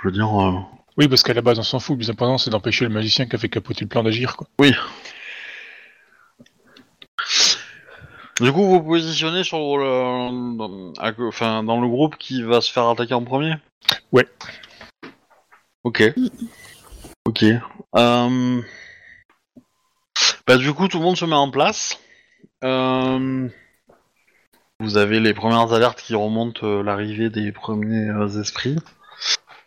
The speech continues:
Speaker 1: Euh, et des premiers, euh, hein, quoi. Euh, du coup, bah, vous commencez à en avoir aussi, vous.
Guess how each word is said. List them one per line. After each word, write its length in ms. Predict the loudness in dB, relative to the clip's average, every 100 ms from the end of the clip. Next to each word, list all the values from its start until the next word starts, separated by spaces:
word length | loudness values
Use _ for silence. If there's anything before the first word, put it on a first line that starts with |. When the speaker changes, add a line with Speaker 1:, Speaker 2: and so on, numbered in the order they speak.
| 2
Speaker 1:
Euh, 260 | 4 4
et 20 |
des 100 | 2
premiers, 400 | 0 -2 0 2 2 2
euh, 240 | 0 -2 -8 -14 -20 -20 -20 -20 -20 -20 -18 -18 -18 -18 -16 -16 -16 -16 -18 -18 -20 -20 _ _ -20 -20 -20 -20 -18 -20 -20 -20 2
hein, 140 | 6 6
quoi. 240 | 2 -4 -6 _ -20 -20 -8 -6 0
Euh, 760 | 2 4 4 2 2 0 -2 -4 -12 -20 _ _ _ -20 _ _ _ -20 _ _ -8 -8 -12 -16 -18 -20 _ 2 2 0 -8 -4
du 160 | 0 2
coup, 160 | 4
bah, 100 | 4
vous 120 | 4 0
commencez 380 | -2 -2 0
à 40 | 0
en 80 | 0
avoir 240 | 0 0
aussi, 300 | 0 -4 -8
vous. 300 | -8 -8 -10